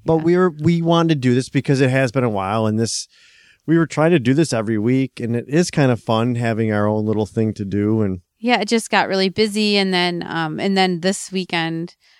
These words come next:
Speaker 2: we're going away, and we'll be away next weekend. So this was really the only time we had to do an episode.
Speaker 1: Yeah,
Speaker 2: Yeah.
Speaker 1: so, gosh, it's gonna be a while for, you know, we'll,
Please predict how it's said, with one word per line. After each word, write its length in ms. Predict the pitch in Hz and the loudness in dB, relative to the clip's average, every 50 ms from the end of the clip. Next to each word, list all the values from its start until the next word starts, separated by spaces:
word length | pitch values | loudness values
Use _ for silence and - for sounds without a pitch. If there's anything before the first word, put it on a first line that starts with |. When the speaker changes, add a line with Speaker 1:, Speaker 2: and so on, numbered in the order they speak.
| _ _ - | _ _ -10
Speaker 2:
we're 100 | 185 175 | -8 -4
going 320 | 170 202 180 170 170 170 | -2 0 0 0 0 0
away, 420 | 175 196 240 262 262 247 247 247 240 | 0 0 2 2 4 4 2 2 2
and 140 | 214 196 | 2 0
we'll 80 | 190 180 | 0 0
be 100 | 180 185 | 0 0
away 240 | 175 170 170 160 165 | 0 0 -2 -2 -2
next 320 | 185 202 226 220 - - | 0 0 0 -2 -4 -6
weekend. 500 | 208 214 202 - 208 196 196 190 190 190 - | -6 -6 -2 0 2 2 2 2 0 -4 -4
So 380 | - - 170 160 156 147 165 - _ - - - - _ _ _ | -2 0 0 0 0 -2 -4 -8 _ -18 -20 -20 -20 _ _ _
this 180 | - 190 - - | -4 -4 -2 -2
was 160 | 190 175 170 | -4 0 2
really 180 | 180 180 175 | 4 4 4
the 100 | 175 175 | 4 2
only 220 | 170 151 156 160 170 | 0 -2 -2 -2 -4
time 300 | 160 - - 170 170 170 | -4 -2 0 0 2 2
we 120 | 165 170 | 0 0
had 220 | 165 180 170 170 170 | 0 -2 -2 -2 -4
to 120 | - - | -4 -6
do 340 | 165 170 - 180 170 160 156 - | -4 -2 0 0 2 2 0 -2
an 140 | - 170 | -2 -2
episode. 720 | - - 180 - - 170 - - - 165 - 156 165 175 190 | -2 -2 -4 -4 -8 -10 -6 -4 -4 -4 -2 -4 -6 -4 -2
Speaker 1:
Yeah, 380 | 117 113 113 110 104 98 98 92 - - | 0 2 2 2 2 0 -4 -6 -10 -12
Speaker 2:
Yeah. 100 | - 170 | -4 0
Speaker 1:
so, 320 | 170 120 120 117 113 113 101 - - _ _ _ _ _ _ _ _ _ _ _ _ _ | 2 2 4 4 2 0 -2 -8 -14 _ _ _ _ _ _ _ _ _ _ _ _ _
gosh, 340 | - 98 101 113 110 - - | -14 -10 -8 -8 -6 -6 -8
it's 140 | 113 - - | -8 -4 -2
gonna 180 | 127 113 104 | 0 0 0
be 140 | 92 90 107 | 0 0 0
a 60 | 104 | 0
while 200 | 98 98 95 95 | 2 0 0 -2
for, 220 | 92 90 - - - - | -4 -6 -10 -16 -16 -12
you 120 | - 110 107 | -8 -6 -4
know, 200 | 98 90 90 90 - _ | -4 -4 -6 -10 -12 _
we'll, 220 | - 170 208 202 | -2 -2 -2 -2